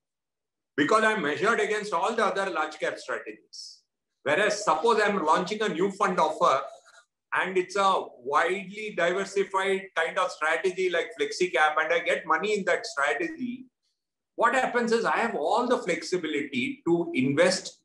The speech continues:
slowly. I have the flexibility to use all the flexibility that the S I D gives me, the scheme information document that the regulator gives me permission on. Because at the end of the day, I'm not measured on day one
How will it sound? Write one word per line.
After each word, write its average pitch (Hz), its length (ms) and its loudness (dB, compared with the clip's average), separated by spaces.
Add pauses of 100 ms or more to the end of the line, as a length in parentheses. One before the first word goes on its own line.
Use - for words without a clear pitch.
slowly. 147 720 4 (480)
I 123 120 0
have 196 260 2
the 208 340 2
flexibility 196 960 2
to 202 140 -6
use 180 340 -2
all 190 320 4
the 226 120 2
flexibility 185 960 -2
that 175 200 0
the 165 180 4
S - 140 -4
I 160 120 0
D 165 180 -2
gives 139 320 -8
me, 123 300 -6 (260)
the 147 100 4
scheme 175 320 2
information 170 640 2
document 165 600 0
that 156 240 0
the 165 200 4 (400)
regulator 180 640 0
gives 139 320 -8
me 165 160 -4
permission 131 500 0
on. 113 180 -4 (840)
Because 214 400 4
at 196 40 6
the 180 40 4
end 202 160 2
of 277 100 4
the 247 120 4
day, 196 160 4
I'm 202 220 4
not 240 220 0
measured 175 420 -2
on 196 240 0
day 180 180 0
one 196 320 0